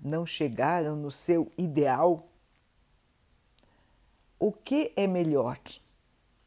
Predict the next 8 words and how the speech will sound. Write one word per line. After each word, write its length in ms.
Qual 300
é 200
a 140
primeira 560
providência 1500
que 100
todos 640
precisam? 840